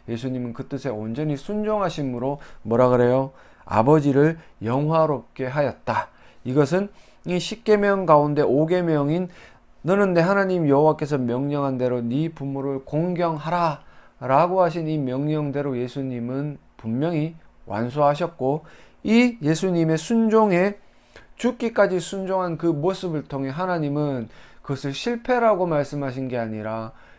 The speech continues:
정말로 "내 기뻐하는 자다." 그리고 그 이름을 온 천하 만물 가운데 어떤 것보다도 높이 들림받게 하셨음을 우리가 알 수 있는 거죠. 그죠? 그래서 결국은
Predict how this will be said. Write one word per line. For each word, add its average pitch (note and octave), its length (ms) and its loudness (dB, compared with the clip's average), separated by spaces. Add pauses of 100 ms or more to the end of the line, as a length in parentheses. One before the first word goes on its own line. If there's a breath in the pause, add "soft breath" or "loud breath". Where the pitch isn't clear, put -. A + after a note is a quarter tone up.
(120)
정말로 D3 460 -2
"내 C3+ 200 -2
기뻐하는 F3 600 0
자다." C#3+ 480 2 (320 soft breath)
그리고 C#3 380 0
그 F3+ 140 0
이름을 F#3+ 560 2 (300 soft breath)
온 F#3+ 400 -4
천하 G3 320 -4
만물 F3 580 -2
가운데 C#3+ 460 0
어떤 E3 520 -4
것보다도 D3+ 600 -2
높이 D#3+ 600 -4
들림받게 C3 600 -4
하셨음을 B2 500 -8
우리가 A#2 460 -6 (180 soft breath)
알 B2+ 220 -2
수 C#3 160 -8
있는 B2+ 260 -6
거죠. G#2 360 -6
그죠? F#2 280 -14 (1800 loud breath)
그래서 F3+ 220 0
결국은 G3+ 720 2